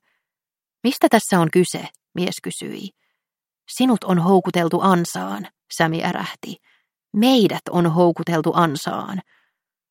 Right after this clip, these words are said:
Ryan näytti hämmentyneeltä aamuauringon kajossa. Hämmentyneeltä ja sotkuiselta ja helvetin seksikkäältä. "Mistä sinä oikein puhut?" "Älä huoli, en anna heidän tehdä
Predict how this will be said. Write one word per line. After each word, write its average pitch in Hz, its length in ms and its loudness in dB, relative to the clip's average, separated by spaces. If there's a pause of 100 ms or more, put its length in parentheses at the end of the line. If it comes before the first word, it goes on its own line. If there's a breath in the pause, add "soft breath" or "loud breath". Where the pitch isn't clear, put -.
(160)
Ryan 180 360 4
näytti 175 360 2
hämmentyneeltä 170 920 2
aamuauringon 165 720 0
kajossa. 180 580 -8 (560 soft breath)
Hämmentyneeltä 185 840 4
ja 190 160 2
sotkuiselta 180 760 -2
ja 175 140 2 (100)
helvetin 180 420 -2
seksikkäältä. 190 880 -10 (840)
"Mistä 254 260 -4
sinä 175 260 2
oikein 170 380 4
puhut?" - 300 -2 (920)
"Älä 247 220 4
huoli, 175 320 2 (320)
en 180 160 4
anna 175 260 4
heidän 170 320 2
tehdä 170 240 0